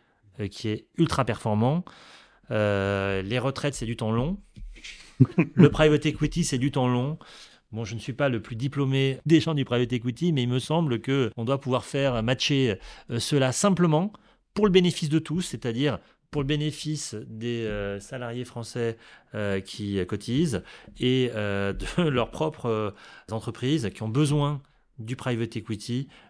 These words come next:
Speaker 1: euh, pour se développer. Et quand je dis private equity,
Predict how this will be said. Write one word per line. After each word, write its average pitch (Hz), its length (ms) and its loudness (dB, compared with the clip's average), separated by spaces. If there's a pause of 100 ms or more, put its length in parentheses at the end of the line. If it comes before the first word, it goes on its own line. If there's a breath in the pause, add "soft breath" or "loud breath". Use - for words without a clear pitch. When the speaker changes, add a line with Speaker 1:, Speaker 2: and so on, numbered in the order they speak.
Speaker 1:
euh, 104 80 -4
pour 127 480 -2 (160 loud breath)
se - 160 -8
développer. 107 520 0 (260 loud breath)
Et 107 60 -10
quand 107 120 -6
je 95 60 -4
dis 107 80 -4
private 98 260 -6
equity, 120 400 -6